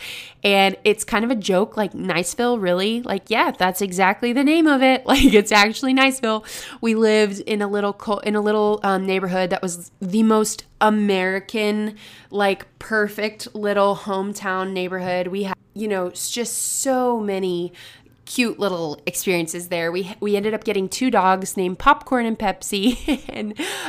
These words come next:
had a garden and, like, the best backyard and some of my most favorite childhood memories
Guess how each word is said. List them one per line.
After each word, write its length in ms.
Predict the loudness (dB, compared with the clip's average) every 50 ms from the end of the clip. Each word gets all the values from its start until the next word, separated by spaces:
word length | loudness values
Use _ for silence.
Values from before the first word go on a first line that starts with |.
| -12 -2
had 200 | 0 2 2 4
a 80 | 2
garden 520 | 0 0 0 0 0 0 0 -2 -2 -4 -4
and, 240 | -4 -2 -2 -2 -2
like, 240 | -4 -4 -6 -4
the 100 | -6 -2
best 260 | 0 0 0 0 0 0
backyard 560 | 0 0 0 0 0 0 0 0 0 -2 -4
and 340 | -6 -8 -8 -8 -8 -10 -8
some 220 | -4 -2 -2 -2
of 200 | -2 -4 -6 -6
my 180 | -4 -4 -4 -4
most 480 | -4 -4 -4 -4 -6 -6 -8 -12 -14
favorite 920 | -16 -18 -18 -18 -20 _ -6 -2 -2 -2 -2 -2 -2 -2 -2 -2 -4 -6 -8
childhood 500 | -4 -2 0 0 0 -2 -4 -10 -10 -8
memories 580 | -8 -8 -8 -8 -8 -6 -6 -6 -6 -8 -10